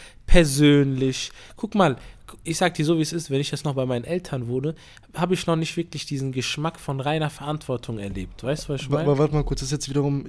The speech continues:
Speaker 2: damit beantwortest du ja die Frage, was sind die Anforderungen dafür, dass du heiratest? Du hast ja indirekt damit beschrieben, ja, dass du finanziell nicht in der Lage bist.
Speaker 1: Nein, nein, nein, das meine ich gar nicht. Ich rede ja über mich
Speaker 2: Ja,
Speaker 1: persönlich.
Speaker 2: ja, ja, aber wir reden jetzt allgemein. Was sind die Nachteile, auf die du verzichtest?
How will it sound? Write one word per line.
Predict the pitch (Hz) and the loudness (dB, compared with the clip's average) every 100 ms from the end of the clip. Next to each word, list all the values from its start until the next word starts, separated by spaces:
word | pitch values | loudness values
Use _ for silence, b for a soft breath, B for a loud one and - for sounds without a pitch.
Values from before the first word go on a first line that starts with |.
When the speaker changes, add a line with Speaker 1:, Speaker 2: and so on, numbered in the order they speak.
| 131 | -6
Speaker 2:
damit | 139 147 | -2 -2
beantwortest | 139 143 143 139 - | -4 -6 -6 -6 -6
du | |
ja | |
die | 135 123 | -6 -8
Frage, | - 131 131 127 | -8 -6 -4 -6
was | 131 117 | -6 -8
sind | 135 127 | -8 -8
die | 127 | -8
Anforderungen | 135 151 - 123 120 | -8 -8 -6 -6 -6
dafür, | 123 117 120 | -6 -8 -10
dass | 113 | -10
du | - | -8
heiratest? | 117 117 117 - - B | -8 -8 -10 -16 -20 B
Du | 135 | -4
hast | 131 | 0
ja | |
indirekt | 143 147 139 | 0 0 0
damit | 139 131 | -2 -2
beschrieben, | - 120 143 131 | -4 -4 -4 -4
ja, | 131 131 127 | -2 -2 -4
dass | 123 | -6
du | - | -10
finanziell | 123 127 120 135 127 | -6 -6 -4 -4 -4
nicht | 123 123 | -4 -6
in | |
der | 123 | -6
Lage | 123 | -4
bist. | 123 | 0
Speaker 1:
Nein, | 175 | 4
nein, | 214 | 6
nein, | 208 160 117 127 | 4 2 -2 -10
das | 143 | -4
meine | 190 175 | -2 -2
ich | - | -4
gar | 113 | -8
nicht. | 98 - | -8 -10
Ich | - | -6
rede | 147 | -4
ja | 151 | 0
über | 135 | 0
mich | 139 151 | 0 -4
Speaker 2:
Ja, | - - | -8 -6
Speaker 1:
persönlich. | 135 131 180 | 4 10 12
Speaker 2:
ja, | 196 | 12
ja, | 190 | 12
aber | 170 143 | 8 6
wir | 156 | 4
reden | 185 | 4
jetzt | 180 - | 2 2
allgemein. | 180 190 202 | 2 4 2
Was | 170 | 0
sind | 240 254 | -2 -2
die | 220 | 0
Nachteile, | 254 214 - 127 113 127 | 0 -2 -2 -4 -4 -10
auf | 131 | -12
die | |
du | - | -10
verzichtest? | 123 - 120 - 110 - | -8 -8 -10 -12 -14 -18